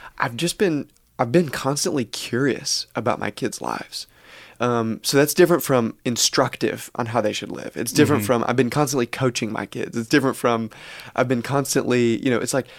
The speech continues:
Speaker 1: he just leans in with this posture of curiosity. He's constantly interested in them, in their lives, what's going on, what are they learning, what are they thinking about, what do they love, what do they hate? He's curious about them. And I just thought, "Man, there's few things that are more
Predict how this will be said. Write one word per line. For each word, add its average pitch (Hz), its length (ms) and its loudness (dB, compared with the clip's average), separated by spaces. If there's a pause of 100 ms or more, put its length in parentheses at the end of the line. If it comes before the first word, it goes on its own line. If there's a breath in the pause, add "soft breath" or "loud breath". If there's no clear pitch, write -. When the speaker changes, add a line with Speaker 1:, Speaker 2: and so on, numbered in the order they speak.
(140 loud breath)
Speaker 1:
he 151 160 2
just 156 240 4
leans 123 460 2
in 117 120 2
with 110 120 -2
this 110 120 -4
posture 117 440 -2
of - 120 -4
curiosity. 123 680 -2
He's - 300 -2
constantly 139 580 -4
interested 131 540 -2
in 107 180 -2
them, 117 340 -2
in 117 140 -8
their 110 120 -4
lives, 110 400 -6
what's 101 140 -8
going 104 260 -6
on, 131 280 -2
what 110 80 -2
are 98 60 -2
they - 80 -2
learning, 127 380 -2
what 110 100 -2
are - 20 -6
they 98 120 -6
thinking 135 340 -4
about, 131 200 -2
what 113 100 -6
do 101 80 -12
they 110 80 -8
love, 123 240 0
what 120 80 -8
do 113 40 -2
they 107 120 -4
hate? 127 420 -2 (400 loud breath)
He's - 200 -6
curious - 640 -2
about - 220 -6
them. - 220 -10 (540 loud breath)
And - 80 -8
I 143 40 -2
just - 100 -2
thought, 135 180 2
"Man, 143 260 0 (360 soft breath)
there's 196 180 2
few 175 380 0
things 117 500 0
that 117 140 4
are 110 100 2
more 120 540 0